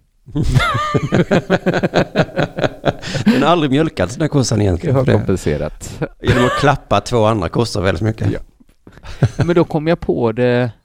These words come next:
Speaker 2: Varför pratar inte folk om att corona kompensera?
Speaker 1: Ja, det är en rolig, jätterolig tanke där. Men hur skulle det gå till då?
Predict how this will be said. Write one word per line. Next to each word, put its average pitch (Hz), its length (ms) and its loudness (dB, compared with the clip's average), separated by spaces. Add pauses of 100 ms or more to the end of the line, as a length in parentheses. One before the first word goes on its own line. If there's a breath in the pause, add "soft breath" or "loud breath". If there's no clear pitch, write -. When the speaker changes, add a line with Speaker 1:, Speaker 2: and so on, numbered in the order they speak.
(340)
Speaker 2:
Varför 143 300 -2
pratar 131 380 0
inte 131 180 -6
folk 107 400 -4
om 98 140 -2
att 95 160 -6 (120)
corona 101 720 0
kompensera? 87 760 -8 (640)
Speaker 1:
Ja, 123 400 2
det 131 140 0
är - 40 0
en 135 60 0
rolig, 113 360 2
jätterolig 101 400 0
tanke 101 240 -2
där. 80 160 0
Men 107 220 0
hur 120 180 2
skulle 107 200 -4
det 110 60 0
gå 110 80 2
till 139 180 0
då? - 140 -4